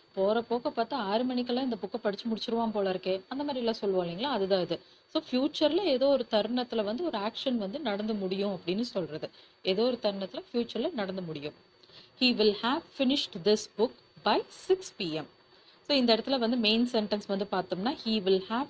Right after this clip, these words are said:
finished, அவ்வளவுதான். அடிஷனல் இன்ஃபர்மேஷன் வந்து என்னன்னா, இந்த புக்கு, இந்த புக்கு முடிச்சிருப்பான். எப்ப முடிச்சிருப்பான்? அதாவது, ஆறு மணிக்குள்ள முடிச்சிருப்பான்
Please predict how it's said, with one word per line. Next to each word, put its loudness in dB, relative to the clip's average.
finished, 2
அவ்வளவுதான். -2
அடிஷனல் 2
இன்ஃபர்மேஷன் 0
வந்து -2
என்னன்னா, -4
இந்த 2
புக்கு, -4
இந்த -4
புக்கு -4
முடிச்சிருப்பான். -4
எப்ப -4
முடிச்சிருப்பான்? -2
அதாவது, 0
ஆறு 2
மணிக்குள்ள 0
முடிச்சிருப்பான் -4